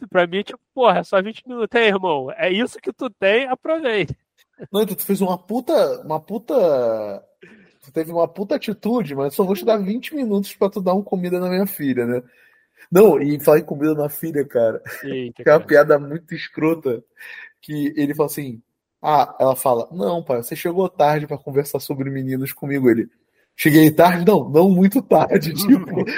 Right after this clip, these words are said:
Speaker 2: eu ainda não trepei." <laughs> Que piada errada,
Speaker 1: Tem essa,
Speaker 2: cara.
Speaker 1: tem outra que o Pato mandou lá no grupo, que é quando os caras tão, os fantasmas são jogados dentro do ar-,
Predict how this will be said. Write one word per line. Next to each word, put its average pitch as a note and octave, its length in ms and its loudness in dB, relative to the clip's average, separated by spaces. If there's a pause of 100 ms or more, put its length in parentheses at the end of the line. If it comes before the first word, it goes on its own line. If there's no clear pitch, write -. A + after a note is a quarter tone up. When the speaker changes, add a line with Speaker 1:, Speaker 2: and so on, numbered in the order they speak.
(120)
Speaker 2:
eu E3 80 4
ainda F#3 160 4
não G#3+ 160 2
trepei." F#3 600 4
<laughs> - 120 -20 (2250)
Que G3+ 120 -6
piada D#3 460 2
errada, C#3 420 0
Speaker 1:
Tem - 140 2
essa, - 120 6
Speaker 2:
cara. - 120 -4
Speaker 1:
tem B3 100 4
outra C4 220 6
que - 80 -8
o F#3 60 -4
Pato G3+ 300 2
mandou G3 320 -4
lá F#3+ 120 0
no F#3 120 -6
grupo, F#3+ 220 -2
que F3 80 -2
é D3+ 40 -2
quando D3+ 680 -4
os D3+ 160 -4
caras D#3+ 360 0
tão, C#3 540 -2
os A#2 140 -10
fantasmas D#3 380 -2
são D#3+ 120 -8
jogados D#3 400 0
dentro D3 200 -4
do D3+ 100 0
ar-, D#3 120 0